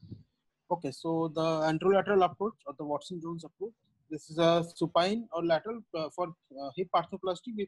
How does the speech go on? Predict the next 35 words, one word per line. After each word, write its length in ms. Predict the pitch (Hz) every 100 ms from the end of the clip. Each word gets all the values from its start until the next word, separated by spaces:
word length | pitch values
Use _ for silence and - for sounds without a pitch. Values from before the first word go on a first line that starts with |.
| -
prefer 300 | 151 - 180
it 80 | 175
to 60 | 170
be 140 | 156 160
lateral. 400 | 135 - 214 269 _ _ _ _
If 140 | 233 226
it, 140 | - 214
if, 140 | 185 165 - _
if 160 | 208 208
we 60 |
do, 140 | 190 202
if 280 | 185 170 -
we, 280 | 202 190
uh, 220 | 170 151 143
decide 320 | 143 190 202
to 60 |
do 120 | 190 185
it 80 | 185
in 120 | 175
supine 340 | 170 175 214
position, 460 | 190 156 139 220 208
we 80 | 170
have 140 | 165
to 120 | 185 165 -
bring 180 | 180 180
the 80 | 175
patient 400 | 170 156 190 196 160
at 80 | 147 147
the 120 | 156
edge 120 | 156
of 100 | 156 180
the 60 |
bed 240 | - 202 214
so 140 | 165
that 120 | 151